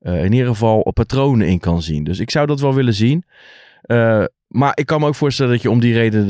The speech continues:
er niet voor kiest. Dan, eh, dan, dan de namen die ik al hoorde over Van der Gaag. Ja, Reiziger misschien, Frank de Boer, dat soort namen om het seizoen in ieder geval af te maken, zou ik niet gek vinden. Ik heb nu niet, niet direct een naam waarvan ik denk, eh,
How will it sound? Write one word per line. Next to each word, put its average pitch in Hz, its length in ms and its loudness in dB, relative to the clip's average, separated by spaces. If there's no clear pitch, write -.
er 98 80 4
niet 117 180 2
voor 131 120 -6
kiest. 135 400 -6
Dan, 107 260 0
eh, 92 300 0
dan, 92 260 -4
dan 92 300 -6
de 92 240 -6
namen 98 340 2
die 95 140 0
ik 92 120 -4
al 95 100 0
hoorde 95 280 2
over 85 220 -2
Van 87 140 -8
der 85 80 -6
Gaag. 90 300 -8
Ja, 110 260 -4
Reiziger 113 580 -2
misschien, 113 600 -2
Frank 98 280 -6
de 101 80 -2
Boer, 110 300 0
dat 104 160 -2
soort 104 160 -6
namen 95 540 0
om 110 80 -2
het 107 100 -2
seizoen 107 220 0
in 135 140 0
ieder 135 80 0
geval 123 160 -2
af 123 120 -2
te - 80 -10
maken, 120 440 -4
zou 92 200 0
ik 87 80 -2
niet 107 140 2
gek 131 200 -4
vinden. 82 400 -6
Ik - 60 -20
heb 98 100 0
nu 101 120 4
niet, 120 300 2
niet 127 220 0
direct 131 280 -2
een 127 100 0
naam 123 220 2
waarvan 127 220 0
ik 123 120 2
denk, 123 260 0
eh, 120 140 0